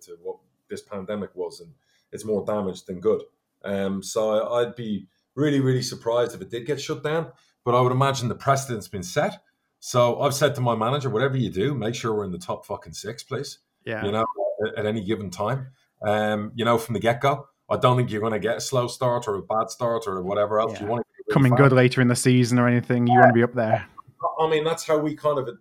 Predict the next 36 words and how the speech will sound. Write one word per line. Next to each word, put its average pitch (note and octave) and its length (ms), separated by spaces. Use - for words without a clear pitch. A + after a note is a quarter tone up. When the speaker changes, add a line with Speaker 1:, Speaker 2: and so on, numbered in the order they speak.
Speaker 1:
did C#3+ 140
it C3 40
last C#3+ 340
year B2+ 100
at - 60
the - 60
peak D3+ 260
at B2+ 60
the A#2+ 80
right B2 220
time, D3 300
and A2 100
it - 60
kind B2+ 180
of - 100
backfired C3+ 500
on G#2 120
us, - 200
you G#2+ 100
know? B2+ 140
So, B2 460
um, B2 520
I B2+ 80
think D#3 180
what D3+ 120
we C#3 60
saw C3 220
last B2+ 360
year, F3 300
I, A#2+ 100
if A#2 100
I C3+ 120
were B2+ 120
a G#2 80
betting D#3 300
man, F3+ 320